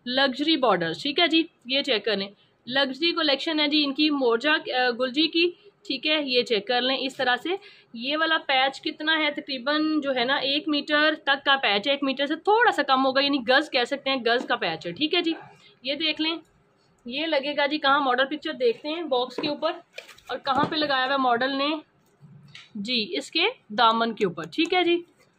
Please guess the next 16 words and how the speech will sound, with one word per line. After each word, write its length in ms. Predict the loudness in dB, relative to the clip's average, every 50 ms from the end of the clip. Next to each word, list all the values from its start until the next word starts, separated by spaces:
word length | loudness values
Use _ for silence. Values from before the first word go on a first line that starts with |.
| _ _ -2
और, 500 | 0 2 2 4 2 2 2 0 0 -2
और 420 | 0 2 2 4 4 4 2 0 -2
इसके 340 | -6 -8 -6 -4 -4 -4 -2 0
बाद 340 | 4 4 4 4 2 0 -6
शो 200 | -4 -2 -2 0
करवाते 380 | 2 2 4 4 2 2 0 0
हैं 60 | 0
आपको 240 | 0 0 0 0 -2
इसका 440 | -2 -2 2 2 2 4 2 0 -6 -12 _ _ _ _ -20
silk 420 | -10 -6 -2 0 2 0 0 -2 -6 _ -2
का 240 | 0 2 4 4 4
दुपट्टा, 460 | 2 0 -4 -4 -4 -4 -4 -6 -10 -10 -10 -14 _ _ _ _
ये 160 | -2 0 0 0
देखें, 280 | 0 -2 -8 -10 -16 -18 _ _ _ _ _ _ _ _ _ _ _ _ _ _ _ _ _ _ _ _ _ _ _ _ _ _ _ _ _ _ _ _ _ _ _ _ _ _ _ _ _ _ -10
ये 180 | -6 -4 -4
देखें, 320 | -4 -6 -10 -14 _ _